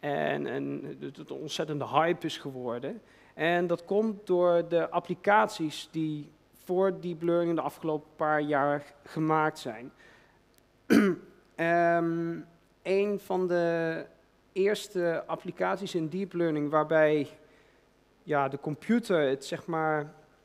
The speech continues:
net zo goed, dan wel niet beter doet als mens, is, eh, de mnist database. De mnist database bestaat uit, eh, handgeschreven cijfers, die je hier ziet.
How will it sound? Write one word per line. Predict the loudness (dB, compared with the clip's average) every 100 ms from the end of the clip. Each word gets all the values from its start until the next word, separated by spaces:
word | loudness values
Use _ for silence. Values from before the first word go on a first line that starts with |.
| _ -20 _ _ _
net | -4 -4 -2
zo | -2 -2
goed, | 0 -2 0
dan | -2 0
wel | 0
niet | -2 0
beter | 0 0 -4 -6
doet | -6 -4
als | -4
mens, | 0 -2 -4 -12 -12
is, | -8 -6 -8 -10
eh, | -6 -4 -2 -2
de | -2
mnist | 0 0 -2 -10 -6
database. | 0 2 0 -4 -4 -6 -8 -18 -20 -20
De | -4
mnist | 0 0
database | 2 2 2 -2 -4 -4
bestaat | -6 -2 -2 -2
uit, | -2 0 -2 -6 -18 -20 _
eh, | -4 -2 -2 0 0 -2 -2
handgeschreven | -4 -6 -10 -8 -4 -4 -4
cijfers, | -2 2 2 0 -8 -10 -14 -18 _ _ _ _ -20
die | -16 -10
je |
hier | -4 -4
ziet. | -2 -6 -6 -18